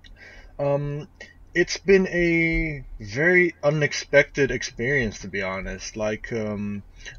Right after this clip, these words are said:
I've played this, uh, I've played Catalyst last year at, uh, Gamescom. I got my hands on,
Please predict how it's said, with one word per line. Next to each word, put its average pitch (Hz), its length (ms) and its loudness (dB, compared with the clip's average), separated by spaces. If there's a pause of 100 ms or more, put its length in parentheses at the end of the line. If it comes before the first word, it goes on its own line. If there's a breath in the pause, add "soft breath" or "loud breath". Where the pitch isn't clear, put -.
I've 123 380 0 (120)
played 139 340 0
this, 120 340 -2
uh, 113 320 -2
I've 113 160 -6
played 151 220 -2
Catalyst 110 420 -2
last 110 380 -2
year 117 280 -2
at, 101 500 -4
uh, 98 200 -6
Gamescom. 110 720 -4
I 117 40 -8
got 110 160 -2
my 101 100 -6
hands 107 320 -4
on, 107 360 -2